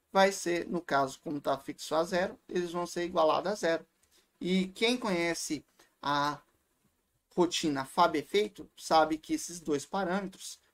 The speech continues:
definem o intervalo de confiança do gráfico de probabilidade. E aqui,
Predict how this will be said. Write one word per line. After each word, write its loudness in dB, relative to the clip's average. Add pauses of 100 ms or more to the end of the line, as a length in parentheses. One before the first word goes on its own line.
definem 0
o 0
intervalo 2
de -12
confiança -4 (440)
do -2
gráfico 2
de -8
probabilidade. -2 (1120)
E 2
aqui, -2